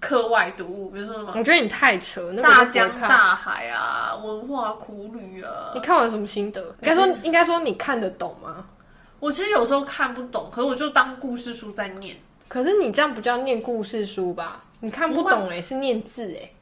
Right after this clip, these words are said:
Speaker 1: 不会啊，你，你可以去，他有时候他的描-，像我记得大江大海是在描述那个时代的事情，那你就当故事来看。然后文化苦旅，我记得他描述了很多就是各地的风景还是什么鬼鬼鬼的，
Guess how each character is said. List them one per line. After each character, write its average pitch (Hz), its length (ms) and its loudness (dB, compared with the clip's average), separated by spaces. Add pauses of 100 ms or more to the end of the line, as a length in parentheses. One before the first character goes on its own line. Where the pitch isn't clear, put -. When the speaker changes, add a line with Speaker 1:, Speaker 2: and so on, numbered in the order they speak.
(100)
Speaker 1:
不 302 140 -2
会 403 60 6
啊， 359 120 6
你， 262 100 -6 (100)
你 226 120 -12
可 285 120 0
以 311 60 -2
去， 294 400 -6 (160)
他 392 220 -2
有 233 200 0
时 208 80 -6
候 202 80 -2
他 320 200 -2
的 240 180 -6
描-， 208 160 -8 (100)
像 302 320 -2 (220)
我 247 240 -2
记 370 160 -4
得 320 80 0
大 302 180 0
江 254 200 -2
大 269 80 -4
海 175 160 -2
是 208 100 -14
在 220 140 -4
描 185 240 -8
述 220 200 -14
那 220 80 -14
个 208 80 -10
时 - 280 -12
代 180 180 -4
的 143 80 -12
事 214 160 -12
情， - 300 -16
那 214 120 -2
你 - 480 -16
就 233 60 -8
当 226 260 -4
故 214 140 -12
事 196 160 -10
来 - 160 -8
看。 - 180 -10
然 226 80 0
后 311 200 4
文 240 160 0
化 320 160 2
苦 - 180 -10
旅， 214 60 -10
我 208 120 -12
记 214 140 -8
得 320 60 -4
他 294 180 -6 (160)
描 226 240 0
述 285 240 -4
了 226 80 -2
很 208 360 -12
多 247 280 -8
就 269 140 -12
是 262 260 -10
各 233 220 -2
地 233 180 -8
的 190 140 -6
风 208 260 -12
景 - 160 -16
还 214 80 -16
是 - 60 -18
什 - 40 -20
么 - 120 -20
鬼 190 140 -10
鬼 202 160 -14
鬼 185 200 -14
的， - 60 -16